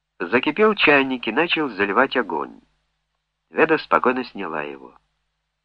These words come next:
Ни один мускул не дрогнул на её лице, лишь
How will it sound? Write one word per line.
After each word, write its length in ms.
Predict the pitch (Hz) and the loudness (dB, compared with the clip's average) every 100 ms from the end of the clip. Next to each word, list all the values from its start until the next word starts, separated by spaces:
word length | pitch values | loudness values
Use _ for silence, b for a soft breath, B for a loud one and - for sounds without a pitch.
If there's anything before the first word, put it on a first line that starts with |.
| _ _ | _ _
Ни 80 | 98 | -6
один 240 | 120 156 | -4 -2
мускул 480 | 185 170 - - 87 | 2 2 2 -6 -8
не 120 | 87 | -8
дрогнул 460 | 92 104 87 90 87 | 2 4 4 0 -4
на 60 | 90 | -6
её 260 | 90 85 | -8 -10
лице, 400 | 85 80 - 65 b b b - | -12 -14 -10 -12 b b b -4
лишь 280 | 110 - | 0 0